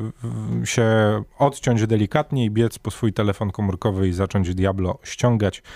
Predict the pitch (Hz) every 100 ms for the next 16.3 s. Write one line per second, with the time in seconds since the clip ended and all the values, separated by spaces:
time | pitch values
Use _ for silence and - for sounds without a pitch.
0 | - - - 113 135 196 - 147 120 127
1 | 127 110 101 107 104 104 101 95 - 110
2 | 113 101 101 107 - 98 101 104 110 104
3 | 98 92 95 101 101 101 92 101 - 90
4 | 95 110 104 - 92 95 101 110 - -
5 | _ - 143 127 110 107 107 98 98 92
6 | 90 85 95 - 120 107 - 82 85 95
7 | 156 151 95 80 - - 87 78 76 80
8 | 82 - - - _ _ _ 131 151 -
9 | 170 202 180 156 170 - 139 135 127 120
10 | 123 131 143 135 135 123 123 123 117 120
11 | - 123 131 131 113 127 120 - 123 110
12 | 110 120 120 107 107 104 107 113 123 131
13 | 117 - 113 104 104 104 104 113 104 101
14 | 110 110 101 98 95 101 98 117 113 104
15 | - 110 107 127 185 240 196 147 131 113
16 | 143 151 160